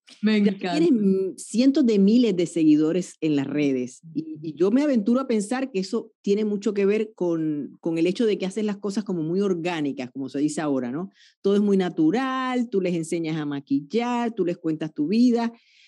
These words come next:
Speaker 2: Háblame de eso, ¿por qué? ¿A qué atribuyes tú misma el tener, haber podido crear una comunidad tan grande en redes sociales?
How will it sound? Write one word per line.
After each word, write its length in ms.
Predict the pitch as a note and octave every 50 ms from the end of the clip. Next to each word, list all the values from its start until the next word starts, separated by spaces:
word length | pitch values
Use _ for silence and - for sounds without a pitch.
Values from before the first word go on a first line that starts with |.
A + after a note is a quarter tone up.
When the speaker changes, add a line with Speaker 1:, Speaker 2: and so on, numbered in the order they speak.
| _ _ _
Speaker 2:
Háblame 320 | - G#3 B3 D4+ D#4+ D#4 D#4
de 140 | C#4+ C4+
eso, 220 | C#4+ C#4+ - G#3+ F#3
¿por 240 | F#3+ F#3+ F3+ - -
qué? 160 | A3+ C4 C#4
¿A 100 | B3 G#3
qué 80 | G3 C#4+
atribuyes 540 | D#4 E4 E4 C4+ A3+ C4 C#4+ C4+ A#3 G3 -
tú 140 | - B3
misma 400 | A#3 A3+ A3+ A3 F#3+ E3+ D3+ C#3
el 100 | C#3 C3+
tener, 420 | C3+ - D3 D3 D#3 F3 F#3+ G3 G3 _ _ _ _ _ _ _
haber 240 | - E3+ E3+ F#3+ G#3+
podido 320 | A3+ A#3+ A3+ A#3+ A#3+ B3+ B3
crear 180 | A#3+ G#3 G#3+
una 140 | A3+ A3+ A3
comunidad 420 | A3+ G#3+ G3 F#3+ F#3 E3+ F3 G3
tan 160 | G3+ A3 G3+ G3
grande 300 | F#3+ G3+ C4+ F#4+ F#4+ A3
en 60 | E3+
redes 240 | D#3 D#3 D3 C#3+ C3+
sociales? 640 | D3 C3+ - - C3 A#2+ A#2+ A#2+ B2+ C3 - _